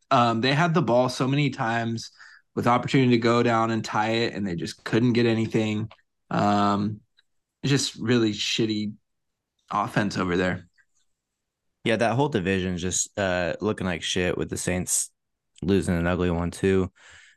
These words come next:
Speaker 2: Um, it's just like, uh, it's gonna be one of those years where whoever wins that division is gonna be, be, like, probably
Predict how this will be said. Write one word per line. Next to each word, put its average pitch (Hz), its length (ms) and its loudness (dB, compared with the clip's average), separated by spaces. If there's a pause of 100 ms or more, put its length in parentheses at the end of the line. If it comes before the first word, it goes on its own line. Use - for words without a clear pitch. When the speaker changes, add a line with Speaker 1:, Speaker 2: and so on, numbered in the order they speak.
(260)
Speaker 2:
Um, 87 560 -2 (340)
it's 107 140 -4
just 107 140 0
like, 98 280 0 (880)
uh, - 80 -4 (400)
it's - 140 -4
gonna 131 160 4
be 123 40 4
one 117 120 4
of 113 60 4
those 98 140 0
years 98 280 0
where 92 260 -2
whoever 95 280 -2
wins 90 220 -6
that 101 120 -2
division 101 340 -2
is 95 120 -2
gonna 87 160 -4
be, 82 60 -8
be, 85 220 -2
like, 78 200 -6
probably 65 380 -4